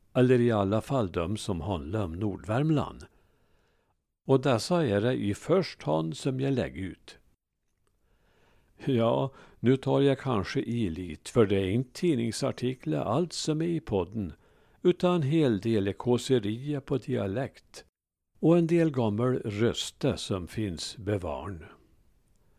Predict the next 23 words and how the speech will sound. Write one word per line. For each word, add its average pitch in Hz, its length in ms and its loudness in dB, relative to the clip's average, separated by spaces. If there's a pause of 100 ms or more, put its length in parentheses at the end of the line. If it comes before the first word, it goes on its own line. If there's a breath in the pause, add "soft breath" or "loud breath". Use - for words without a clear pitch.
(320)
Det 98 160 -6
kan 117 280 0
ju 139 120 4
vara 104 140 4
gött 110 360 0
med 90 120 -4
lite - 420 -8
omväxling 101 840 -4 (120)
inemellan. 82 720 -8 (1600 soft breath)
Och - 340 0
så 190 100 4
har 175 140 6
jag 196 180 4
tagit 110 240 0
med 139 120 0
lite 113 280 -2
musik 104 720 -2
där 156 160 4
jag 127 200 4
själv 101 400 0
har 95 140 -2
varit 82 440 -4
inblandad. 107 720 -2